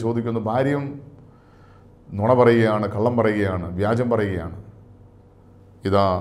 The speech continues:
ഭാര്യയും വീണ് മരിക്കുകയാണ്. ഇവിടെ പരിശുദ്ധാത്മാവിനെതിരെ ചെയ്യുന്നൊരു പാപമാണ് ദൈവാത്മാവ് വെളിപ്പെടുത്തിരുന്നത്. അതായത് പരിശുദ്ധാത്മാവിൽ ഒരു തീരുമാനമെടുത്തു,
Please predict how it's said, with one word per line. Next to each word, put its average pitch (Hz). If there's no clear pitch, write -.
ഭാര്യയും 113
വീണ് 107
മരിക്കുകയാണ്. 95
ഇവിടെ 160
പരിശുദ്ധാത്മാവിനെതിരെ 151
ചെയ്യുന്നൊരു 127
പാപമാണ് 110
ദൈവാത്മാവ് 101
വെളിപ്പെടുത്തിരുന്നത്. 87
അതായത് 127
പരിശുദ്ധാത്മാവിൽ 135
ഒരു 127
തീരുമാനമെടുത്തു, 127